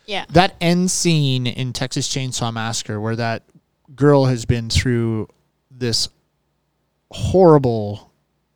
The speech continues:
Speaker 2: horrible, um, day. <laughs> It's just, and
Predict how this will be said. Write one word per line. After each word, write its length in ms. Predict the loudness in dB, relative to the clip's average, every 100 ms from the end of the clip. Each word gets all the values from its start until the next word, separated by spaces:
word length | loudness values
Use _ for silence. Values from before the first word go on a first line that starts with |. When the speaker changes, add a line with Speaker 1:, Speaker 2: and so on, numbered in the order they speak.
| -20
Speaker 2:
horrible, 1000 | -12 0 4 6 4 0 -2 -4 -8 -10
um, 500 | -8 -8 -8 -12 -18 _ _ -20 -20 -20 -20 -20 -20 -20 _ _ _ _ -20 -20 -14 0
day. 420 | 4 4 2 -2 -8 _
<laughs> 80 | 4 6 8 6 6 4 6 6 4 2 -12 -4
It's 160 | -2 0
just, 200 | -4 -8 _ _ 0
and 380 | 2 2 0